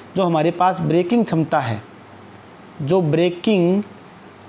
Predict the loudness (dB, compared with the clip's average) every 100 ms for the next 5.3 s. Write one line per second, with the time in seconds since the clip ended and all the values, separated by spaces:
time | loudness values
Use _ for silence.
0 | -20 -20 -20 -20 -20 -6 0 0 0 -2
1 | 0 0 0 -2 -2 -2 0 -2 -4 -12
2 | -20 -20 -20 -20 -20 -20 -20 -6 0 2
3 | 4 2 2 2 0 0 -2 0 0 0
4 | -2 0 -2 0 -2 0 0 0 -2 0
5 | 2 2